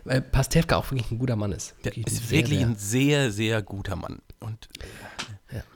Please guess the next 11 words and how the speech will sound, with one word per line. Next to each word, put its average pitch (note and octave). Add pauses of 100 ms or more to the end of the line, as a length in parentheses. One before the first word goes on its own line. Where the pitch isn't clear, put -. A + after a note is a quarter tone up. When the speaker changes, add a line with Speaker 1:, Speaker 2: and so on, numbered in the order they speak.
Speaker 2:
einen F#2+
sehr, C3
sehr C#3+
guten B2+
Humor A2
hat F#2+
der D2+
Mann. D#2 (580)
Das A2
ist A#2+
schon, C#3